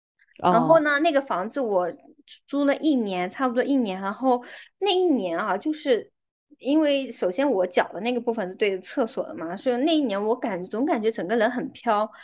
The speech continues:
Speaker 2: 然后遇到的事情啊，就很多烂桃花，就是什么破破碎碎的事情都有，就各种，
Speaker 1: 嗯。
Speaker 2: 嗯。然后后来我突然有一次我是看，不小-，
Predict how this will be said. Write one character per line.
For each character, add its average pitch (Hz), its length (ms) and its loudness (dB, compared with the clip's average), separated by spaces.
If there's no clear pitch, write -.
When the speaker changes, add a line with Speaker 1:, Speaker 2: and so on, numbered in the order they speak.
Speaker 2:
然 208 160 -2
后 240 180 4
遇 294 160 2
到 220 160 6
的 214 100 2
事 254 280 -6
情 208 220 -10
啊， 208 100 -6
就 262 240 0
很 202 420 -4
多 269 200 4
烂 277 260 0
桃 - 260 -6
花， 180 180 -6
就 196 140 -10
是 190 240 -6
什 - 120 -8
么 254 120 0
破 262 260 4
破 226 240 -2
碎 226 200 -2
碎 226 120 -4
的 185 100 0
事 196 200 -10
情 175 260 -10
都 233 180 4
有， - 320 -4
就 214 100 2
各 285 140 0
种， 208 160 -2
Speaker 1:
嗯。 185 240 -6
Speaker 2:
嗯。 - 280 -14
然 202 100 -8
后 262 140 0
后 339 160 2
来 202 340 0
我 214 180 2
突 359 180 -4
然 262 200 4
有 185 180 2
一 185 100 -2
次 277 300 0
我 208 220 2
是 226 220 -8
看， 302 480 -2
不 349 60 2
小-， 240 200 4